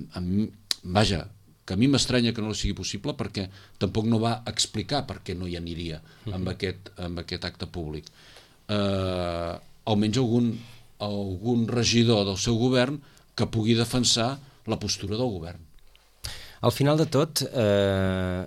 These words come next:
Speaker 2: ens queda aquests, eh, la dicotomia entre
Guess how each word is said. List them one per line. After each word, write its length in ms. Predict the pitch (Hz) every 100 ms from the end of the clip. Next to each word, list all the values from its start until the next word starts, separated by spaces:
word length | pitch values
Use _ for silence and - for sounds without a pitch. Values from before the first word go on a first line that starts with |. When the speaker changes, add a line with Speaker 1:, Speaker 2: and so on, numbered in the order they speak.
| -
Speaker 2:
ens 260 | 123 110 -
queda 520 | 135 131 117 107 -
aquests, 500 | 120 - 113 101 - -
eh, 340 | 113 104 98
la 140 | 120 117
dicotomia 720 | 110 117 110 110 113 110 101
entre 380 | 98 95 95